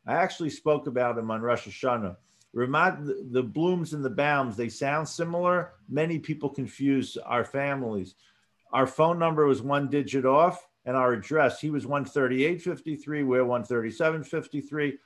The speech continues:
Our fathers went to school together in Williamsburg. You can't compare his Torah knowledge. I mean, I,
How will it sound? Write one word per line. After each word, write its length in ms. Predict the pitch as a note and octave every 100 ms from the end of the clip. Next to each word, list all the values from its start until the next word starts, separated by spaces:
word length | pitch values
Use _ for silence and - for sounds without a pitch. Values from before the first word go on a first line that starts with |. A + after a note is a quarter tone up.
| _ -
Our 120 | B2
fathers 500 | - D3 D3+ C#3 B2+
went 200 | C#3 C3
to 60 | A#2
school 280 | - C3
together 460 | C3 A#2+ B2+ A#2+ A#2
in 60 | A#2
Williamsburg. 680 | B2 A#2 G2+ - G2 E2+ - _ _ _ _
You 160 | C3+ C3+
can't 280 | F#3+ F3 E3+
compare 420 | D3 C3 D3 C#3
his 100 | -
Torah 320 | D3 C3 B2+
knowledge. 480 | B2 A#2 A2 F#2 - A#2
I 60 |
mean, 120 | A#2+
I, 100 | B2+